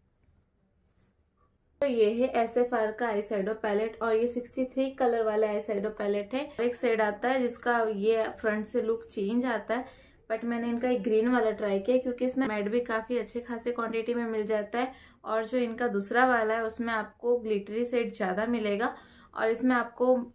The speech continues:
मैट भी मिल जाएगा, इसीलिए मैंने इनका ये वाला बाय किया है। So, इसका फ्रंट से लुक आपको शो हो पा रहा होगा, ये ऐसे ग्रीनिश कलर में यहाँ पे छोटे छोटे हर्ट्स बने हैं,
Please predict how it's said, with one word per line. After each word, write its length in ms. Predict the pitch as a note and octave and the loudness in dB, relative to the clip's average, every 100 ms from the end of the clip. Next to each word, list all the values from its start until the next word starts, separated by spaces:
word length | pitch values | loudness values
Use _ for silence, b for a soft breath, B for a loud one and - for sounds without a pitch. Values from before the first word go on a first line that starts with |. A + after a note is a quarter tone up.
| _ | _
मैट 300 | G3+ G#3+ G#3 | -6 -2 -2
भी 120 | G#3 B3 | 2 4
मिल 160 | B3 A3+ | 4 4
जाएगा, 220 | A3 A#3+ | 2 0
इसीलिए 320 | A#3 B3 A#3 | 0 0 0
मैंने 240 | A3+ A3+ A3+ | -2 -4 -6
इनका 180 | G#3+ A3+ | -4 -4
ये 260 | F#3 G3 | 0 0
वाला 240 | A3+ A3 G#3 | 2 0 0
बाय 220 | G3+ G3 | 0 -2
किया 240 | F#3+ G#3+ | -2 -4
है। 180 | G#3 B3 B B B B _ _ - | -2 -4 B B B B _ _ 6
So, 80 | B3 | 6
इसका 280 | B3+ C4 B3+ | 6 4 2
फ्रंट 460 | - - A#3 A3+ | 0 -2 -2 0
से 140 | A#3 B3 | 4 6
लुक 200 | B3 A#3+ | 6 4
आपको 280 | A3 A#3+ | 0 0
शो 240 | B3 B3+ A#3+ | 2 4 6
हो 120 | A3+ | 4
पा 180 | A#3 A3+ | 0 0
रहा 100 | G#3+ | 0
होगा, 120 | G#3 | 0
ये 200 | G#3+ G#3+ | 0 0
ऐसे 160 | A3 B3 | 0 0
ग्रीनिश 420 | - G#3+ G#3+ A#3 | 0 0 0 -2
कलर 320 | - A#3+ A3+ A3 | -2 -2 0 -2
में 180 | A3+ A#3 | -2 -2
यहाँ 200 | G3+ G3 | -4 -4
पे 60 | A3 | -4
छोटे 240 | A#3 G#3 | -4 -4
छोटे 200 | A3+ A3+ | -4 -4
हर्ट्स 360 | A#3 G#3 G#3+ A#3 | -2 0 -2 -2
बने 260 | B3 A#3 A3 | -2 -2 -4
हैं, 220 | A3+ B3 | -6 -8